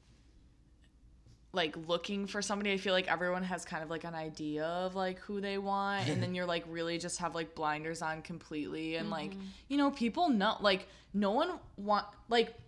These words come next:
Speaker 1: for example, all of my girlfriends, I think I used this example on the podcast, so sorry if I'm being redundant, but, like,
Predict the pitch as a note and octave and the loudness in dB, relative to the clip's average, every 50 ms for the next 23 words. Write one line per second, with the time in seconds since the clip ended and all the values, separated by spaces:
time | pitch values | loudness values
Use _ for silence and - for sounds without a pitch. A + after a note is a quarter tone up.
0 | - - - - - - - - - C#4+ E4 D#4 B3 A3 A3+ G#3 G#3 G3+ F3+ D3+ | -16 -16 -16 -20 -20 -20 -8 -2 0 2 2 4 4 4 4 2 2 2 0 0
1 | - - E3+ F#3 G3+ A#3 B3+ C4+ C4+ C4 G#3 F#3 F#3+ F#3 F#3 F#3 F3 F3 - - | 2 4 6 6 6 6 6 4 2 2 4 4 4 4 4 2 0 0 -2 -6
2 | G3 F#3+ - - B3+ C4 D#4 D#4 C#4 G#3 F#3 F#3 F#3 F#3 F#3+ F#3+ F#3+ F#3 F3 F3+ | -6 -6 -2 -2 0 2 2 2 2 2 0 0 -2 -2 -4 -4 -4 -4 -4 -4
3 | E3+ E3+ F3 F3 E3+ D#3+ D3 D#3 D#3 D3+ D3+ - E3+ D#3+ D#3+ - E3 D3+ - - | -6 -4 -4 -6 -6 -6 -6 -4 -6 -6 -4 -4 -6 -4 -4 -4 -6 -4 -2 0
4 | E3+ F3 F3+ F#3 F#3 F#3+ F#3+ F3+ E3+ E3 D#3+ D#3+ D3+ D#3+ D3 D3+ D#3 D3+ D3+ - | 2 2 2 0 0 -2 -2 -2 -2 -4 -6 -6 -4 -4 -4 -2 -4 -6 -6 -2
5 | F3+ F3+ F3+ F3+ | 0 2 2 2